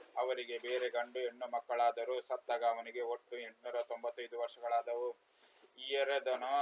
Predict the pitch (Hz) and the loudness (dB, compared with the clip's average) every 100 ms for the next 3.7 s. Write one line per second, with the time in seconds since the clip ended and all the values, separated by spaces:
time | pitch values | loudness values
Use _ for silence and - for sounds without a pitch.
0 | 139 127 127 120 120 - 120 117 - 123 | 4 2 2 2 2 -2 -2 -2 0 0
1 | 117 117 113 131 135 123 117 123 123 117 | 2 2 2 2 0 0 -4 -4 -4 -2
2 | 117 120 120 120 120 117 120 113 113 123 | -4 -6 -4 -2 -2 -4 -4 -6 -6 -4
3 | - 117 120 120 113 123 | -4 -4 -4 -8 -8 -6